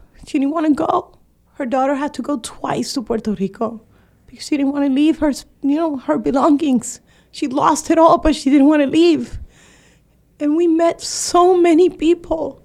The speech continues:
who had nothing. The walls were down. They were, they had nothing, nothing left.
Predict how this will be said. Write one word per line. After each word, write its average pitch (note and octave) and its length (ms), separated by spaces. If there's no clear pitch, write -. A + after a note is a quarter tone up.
who F4 180
had E4+ 160
nothing. D#4 840
The E4 80
walls E4 500
were E4+ 160
down. D#4 640
They D4 100
were, D#4 300
they - 1200
had - 280
nothing, A#3+ 540
nothing D#4 440
left. C#4 380